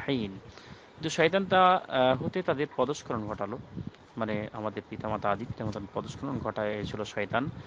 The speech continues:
তাদেরকে আল্লাহ জাহান্নাম থেকে বের করে। শয়তানকে আল্লাহ কি করেছিলেন? পদস্খলন করাইছিলেন। শয়তানকে আল্লাহ সুবহানাহু ওয়া তাআলা,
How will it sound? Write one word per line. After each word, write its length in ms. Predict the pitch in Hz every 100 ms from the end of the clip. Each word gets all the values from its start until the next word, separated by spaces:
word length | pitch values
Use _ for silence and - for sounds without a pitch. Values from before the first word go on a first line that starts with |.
| - - -
তাদেরকে 260 | 117 110
আল্লাহ 180 | 113 107
জাহান্নাম 320 | 104 117 123
থেকে 200 | 113 104
বের 140 | 104 127
করে। 100 | 135
শয়তানকে 500 | - 120 120 170 170
আল্লাহ 220 | 120 113 117
কি 60 |
করেছিলেন? 500 | 160 156 - 110 107 101 - - -
পদস্খলন 520 | - 113 147 - 160 139
করাইছিলেন। 640 | - 117 110 104 110 104 - - -
শয়তানকে 440 | - 147 180 180
আল্লাহ 180 | 135 117
সুবহানাহু 400 | 117 123 117 110 107
ওয়া 160 | 117
তাআলা, 180 | 117 151